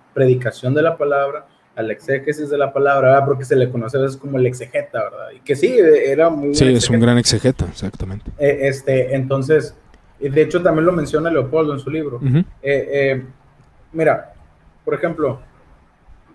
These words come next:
Speaker 1: ah, se puede ver que ellos tenían una alta eclesiología.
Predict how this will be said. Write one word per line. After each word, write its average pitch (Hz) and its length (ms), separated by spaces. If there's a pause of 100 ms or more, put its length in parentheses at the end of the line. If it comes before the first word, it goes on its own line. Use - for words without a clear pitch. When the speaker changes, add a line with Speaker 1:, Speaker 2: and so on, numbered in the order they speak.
(440)
Speaker 1:
ah, 131 600 (1200)
se - 200
puede 175 360
ver 202 320
que 165 460 (480)
ellos 185 480
tenían 147 480 (440)
una 139 240
alta 165 220
eclesiología. 120 600